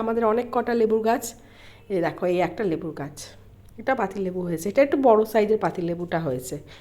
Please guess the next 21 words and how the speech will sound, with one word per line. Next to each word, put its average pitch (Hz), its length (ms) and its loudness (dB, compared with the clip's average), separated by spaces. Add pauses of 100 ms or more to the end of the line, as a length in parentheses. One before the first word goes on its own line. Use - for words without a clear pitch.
(520)
আর 165 80 6 (160)
আরেকটা 202 320 4 (100)
আছে, 294 160 0 (100)
সেটাতে 240 300 -2
আবার 302 200 0
ছোট 381 120 2 (120)
ছোট 277 120 0 (100)
হয়েছে, 175 220 -2 (100)
চলো 220 240 0
ওটাও 214 260 2
তোমাদেরকে 180 400 -2 (100)
দেখাই। 139 260 -6 (2500)
এটা 214 180 -12
হচ্ছে 240 200 -10 (440)
বড়টা, 175 420 -2 (240)
আর 185 120 -4
এই 185 140 -8
পাশেই 196 360 0 (100)
আছে, 277 180 -6 (140)
এই 214 120 0
দেখো 143 200 -14